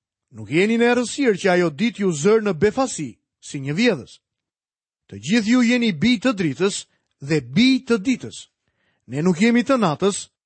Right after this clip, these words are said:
as të territ." Në fakt, në rrëmbimin e kishës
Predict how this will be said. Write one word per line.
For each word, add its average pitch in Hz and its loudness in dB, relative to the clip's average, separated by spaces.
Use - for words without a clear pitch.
as 208 0
të 240 -8
territ." 123 -4
Në 214 2
fakt, 202 0
në 196 2
rrëmbimin 208 2
e 190 2
kishës 208 -2